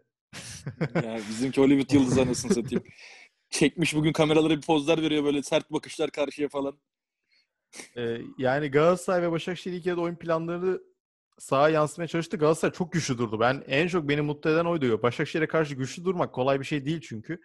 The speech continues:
Speaker 1: Hani seni en çok bozup, en seni yıldırıp seni yenen takım Başakşehir yıllardır bu ligde. Hep en pislik oynayan bu oyunu Başakşehir genelde. Ama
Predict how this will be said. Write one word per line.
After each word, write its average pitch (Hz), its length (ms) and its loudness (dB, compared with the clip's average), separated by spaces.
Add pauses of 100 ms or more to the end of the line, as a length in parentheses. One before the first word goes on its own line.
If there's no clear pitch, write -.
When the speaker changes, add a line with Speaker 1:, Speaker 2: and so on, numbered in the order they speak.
(320)
Speaker 1:
Hani 101 160 -8
seni 151 240 0
en 190 160 2
çok - 260 -4
bozup, 143 540 0 (520)
en 208 220 2
seni 175 280 0
yıldırıp 165 440 0 (280)
seni 165 300 -2
yenen 165 280 2
takım 185 280 -4
Başakşehir 180 460 0
yıllardır 135 480 2
bu 123 120 -2
ligde. 180 460 -6
Hep 202 260 -4
en 190 180 -6
pislik - 460 -12
oynayan 127 460 0
bu 123 80 -2
oyunu 135 300 -6
Başakşehir 160 560 -2
genelde. 101 480 -4 (800)
Ama 151 320 -2